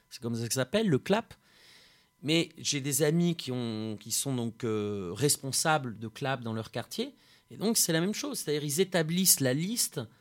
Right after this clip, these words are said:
de, des vingt familles, euh, autour d'eux qui ont besoin de, de ces aliments, justement, parce que, euh, les prix sont, euh,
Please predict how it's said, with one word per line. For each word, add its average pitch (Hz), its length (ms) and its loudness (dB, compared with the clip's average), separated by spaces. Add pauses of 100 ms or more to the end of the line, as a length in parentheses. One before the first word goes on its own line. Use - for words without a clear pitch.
(160)
de, 131 280 0
des 135 180 2
vingt 156 160 -4
familles, 160 580 0
euh, 110 300 -6
autour 139 400 -6
d'eux 220 260 -4 (1040)
qui 143 160 -4
ont 139 120 -2
besoin 160 500 2
de, 120 260 0
de 110 120 -4
ces 113 240 -2
aliments, 135 360 -2
justement, 190 400 -2
parce - 160 -6
que, 175 240 -2 (520)
euh, 110 440 0
les 117 160 0
prix 190 280 -2
sont, 160 420 -2
euh, 107 100 -4